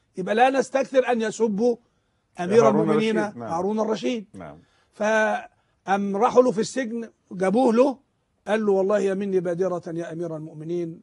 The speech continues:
Speaker 1: وما قالها لي أحد".
Speaker 2: بادرة
Speaker 1: فأطلقه.
Speaker 2: يعني خطأ يعني.
Speaker 1: آه، آه، يعني جت كده، عفوا.
Speaker 2: غلطة.
Speaker 1: فأطلقه.
Speaker 2: مم.
Speaker 1: واحد تاني وهو بي-، حضرتك وضحت اخ-، احترام العلماء لما كان أبو معاوية الضرير،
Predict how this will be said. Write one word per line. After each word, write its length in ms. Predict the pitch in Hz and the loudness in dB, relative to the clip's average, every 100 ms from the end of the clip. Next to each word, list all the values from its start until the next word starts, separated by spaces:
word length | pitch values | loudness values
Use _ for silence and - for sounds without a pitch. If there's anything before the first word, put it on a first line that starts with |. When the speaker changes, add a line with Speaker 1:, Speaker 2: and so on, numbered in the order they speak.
| _ | _
Speaker 1:
وما 580 | 175 185 180 165 156 165 170 - _ | -10 -6 -6 -6 -10 -14 -18 -20 _
قالها 400 | 180 175 170 156 | -4 -2 -2 -6
لي 180 | 160 165 - | -10 -12 -14
أحد". 220 | - - _ _ _ - | -20 -20 _ _ _ -8
Speaker 2:
بادرة 200 | 123 123 | -4 0
Speaker 1:
فأطلقه. 200 | 180 151 | 2 4
Speaker 2:
يعني 180 | 123 120 | 2 -2
خطأ 360 | 143 - 69 | -4 -4 -10
يعني. 180 | 71 82 | -14 -4
Speaker 1:
آه، 340 | 196 180 208 - | -2 -2 -6 -8
آه، 40 | |
يعني 280 | 320 311 285 | -6 -6 -2
جت 140 | 302 | -2
كده، 220 | 277 233 | 0 0
عفوا. 280 | 208 220 143 | 0 -2 -4
Speaker 2:
غلطة. 400 | 120 127 - 85 - | -2 -2 -2 -16 -4
Speaker 1:
فأطلقه. 640 | 247 247 233 220 151 - _ _ | 0 2 2 0 -4 -14 _ _
Speaker 2:
مم. 300 | 107 95 98 - _ | -20 -18 -20 -20 _
Speaker 1:
واحد 260 | 240 226 233 | 2 4 2
تاني 500 | 240 269 277 254 247 _ _ _ _ _ _ _ 175 | 4 4 2 -2 -6 _ _ _ _ _ _ _ 0
وهو 240 | 214 220 | 6 6
بي-، 760 | 202 202 190 185 180 180 175 | 4 0 2 2 0 -2 -2
حضرتك 400 | 170 180 220 214 196 190 180 175 | -4 -2 -2 0 0 0 -2 -4
وضحت 480 | 175 165 190 - 185 | -4 -2 -4 -2 -2
اخ-، 360 | 170 185 - - | -2 -8 -14 -18
احترام 360 | - 180 214 202 | -12 0 0 2
العلماء 420 | 170 170 214 233 _ _ _ _ - | -2 -4 -4 -6 _ _ _ _ -10
لما 200 | 170 175 | -6 0
كان 200 | 233 226 | 0 2
أبو 360 | 226 196 190 180 | 2 4 2 2
معاوية 380 | 170 175 214 190 | 0 2 2 2
الضرير، 420 | 160 180 220 | 0 0 4